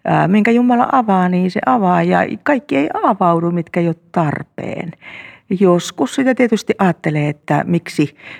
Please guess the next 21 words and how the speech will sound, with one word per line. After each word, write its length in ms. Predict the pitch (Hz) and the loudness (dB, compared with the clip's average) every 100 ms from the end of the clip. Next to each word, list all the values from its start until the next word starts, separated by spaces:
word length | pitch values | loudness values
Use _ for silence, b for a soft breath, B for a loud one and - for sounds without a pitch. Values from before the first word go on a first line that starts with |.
| - | -4
tämä 240 | 170 170 | 0 4
ei 160 | 190 208 | 6 6
mene 320 | 226 254 202 | 8 6 6
niin 300 | 160 151 151 | 4 2 0
kuin, 400 | 160 160 156 151 - | 0 2 2 0 -4
niin 220 | - 196 | 0 0
kuin 120 | 190 | 2
kaikkein 360 | 202 233 226 202 | 0 0 0 0
yksinkertaisemmalla 800 | 220 - 190 165 165 151 165 156 | 0 0 0 0 -2 -2 -2 0
tavalla, 280 | 156 160 160 | 0 2 2
mutta 320 | 160 - 190 | -2 -2 -2
samalla 600 | 180 196 185 214 214 175 | 2 4 6 6 6 4
todellakin 840 | 160 160 156 156 151 185 - 185 | 2 0 0 0 0 -2 0 0
ajattelen 580 | - 156 147 - 147 147 | 0 0 -2 -4 -2 -2
sitä, 320 | - 156 143 143 | -4 -4 -4 -4
että 380 | - _ 147 - B B B | -8 _ -6 -6 B B B
ehkä 220 | 151 - | -10 -2
minun 260 | 226 262 220 | 0 2 2
luonteella 440 | 185 170 175 170 | 2 0 0 0
ainakin, 520 | 180 180 165 - 165 | 2 0 0 0 0
niin 140 | 165 | 2